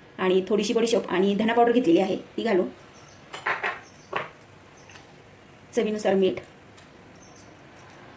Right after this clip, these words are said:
आणि चाट मसाला. चाट मसाला तुमच्याकडे नसेल तर तुम्ही आमचूर पावडर पण वापरू शकता.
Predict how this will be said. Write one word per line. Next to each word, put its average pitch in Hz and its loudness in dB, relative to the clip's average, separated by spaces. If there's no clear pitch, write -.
आणि 202 0
चाट - 2
मसाला. 202 0
चाट 247 2
मसाला 262 6
तुमच्याकडे 233 0
नसेल 214 0
तर 185 -2
तुम्ही 202 -2
आमचूर 208 2
पावडर 220 2
पण 233 0
वापरू 196 0
शकता. 208 -2